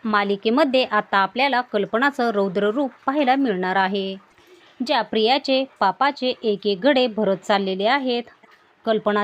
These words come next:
तिचं ऑब्झर्वेशन करत आहे आणि प्रत्येक वेळेला प्रियाच तिला दोषी दिसते.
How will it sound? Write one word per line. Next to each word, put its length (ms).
तिचं 340
ऑब्झर्वेशन 640
करत 280
आहे 420
आणि 240
प्रत्येक 460
वेळेला 340
प्रियाच 400
तिला 240
दोषी 340
दिसते. 520